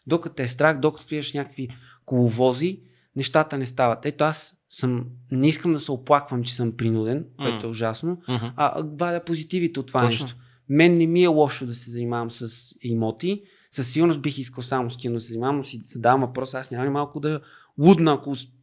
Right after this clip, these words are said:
Speaker 2: М.
Speaker 1: е, всяка година по шест месеца аз мисля някакви неща и се занимавам, защото знаем колко сложно е киното, нали? Дори да имаш парите, то пак е много сложно.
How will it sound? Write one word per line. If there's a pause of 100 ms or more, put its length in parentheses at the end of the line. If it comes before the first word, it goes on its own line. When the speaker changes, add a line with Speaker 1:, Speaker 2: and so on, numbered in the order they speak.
(440)
Speaker 2:
М.
Speaker 1:
е,
всяка
година
по
шест
месеца
аз
мисля
някакви
неща
и
се
занимавам,
защото
знаем
колко
сложно
е
киното,
нали?
Дори
да
имаш
парите,
то
пак
е
много
сложно.